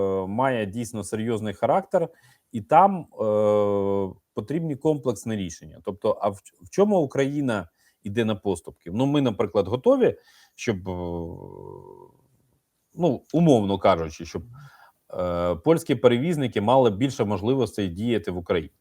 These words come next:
наприклад. Чи ні? І таких, таких питань може бути достатньо багато, і, е, потрібен комплексний підхід, але без формування нового уряду в Польщі, ну, я, я не бачу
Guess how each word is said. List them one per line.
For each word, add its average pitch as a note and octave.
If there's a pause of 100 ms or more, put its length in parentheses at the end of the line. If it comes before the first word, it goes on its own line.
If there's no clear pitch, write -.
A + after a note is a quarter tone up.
(640)
наприклад. - (1500)
Чи -
ні? F2 (580)
І B2
таких, B3
таких G#3
питань G#3
може E3
бути D3
достатньо B2
багато, B2+
і, G#2+
е, G2+ (200)
потрібен C3+
комплексний B2
підхід, D#3
але A#2+
без G#2 (380)
формування B2+
нового G#2
уряду G2+
в E2+
Польщі, B2+ (420)
ну, G#2+
я, A#2
я A2
не B2+
бачу G2+